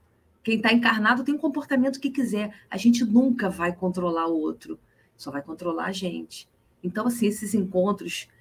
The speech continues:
adorei tá aqui, esses encontros são muito interessantes, porque a gente vai criando esses, igual a vacina, né? A gente toma uma dosezinha mais enfraquecida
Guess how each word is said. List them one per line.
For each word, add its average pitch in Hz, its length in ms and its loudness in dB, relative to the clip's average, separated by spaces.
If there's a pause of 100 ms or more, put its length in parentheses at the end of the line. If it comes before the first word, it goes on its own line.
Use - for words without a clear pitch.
(140)
adorei 196 560 6
tá 175 80 -2
aqui, 214 360 4
esses 185 260 -2
encontros 190 400 -2
são 254 320 2
muito 226 180 4
interessantes, 190 760 2 (320)
porque - 180 -6
a 294 60 6
gente 277 180 2
vai 320 100 6
criando 320 380 6
esses, - 580 4 (560)
igual 339 200 8
a 359 40 8
vacina, 277 540 8
né? 254 160 8
A 254 60 2
gente 233 240 -4
toma 247 160 8
uma 240 180 6
dosezinha 220 640 2
mais 185 480 2 (240)
enfraquecida 196 1040 4